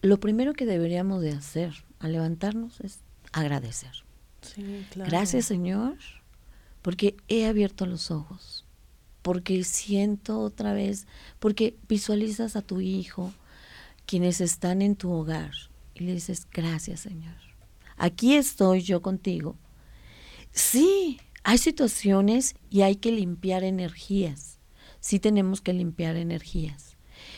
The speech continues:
Speaker 1: Pero nosotros le damos más poder cuando más, ¿sabes? Guerras. Que,
Speaker 2: Sí.
Speaker 1: "Ok, Perú, te mando luz.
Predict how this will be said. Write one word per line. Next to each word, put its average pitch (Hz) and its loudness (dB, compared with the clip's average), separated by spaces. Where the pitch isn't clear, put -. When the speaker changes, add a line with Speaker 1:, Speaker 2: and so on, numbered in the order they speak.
Speaker 1:
Pero 190 8
nosotros 214 0
le 208 2
damos 180 -2
más 165 -2
poder 156 -2
cuando 180 -2
más, 190 -2
¿sabes? 185 2
Guerras. 185 -4
Que, 151 -6
Speaker 2:
Sí. - -4
Speaker 1:
"Ok, 240 0
Perú, 202 4
te 170 2
mando 160 2
luz. - -12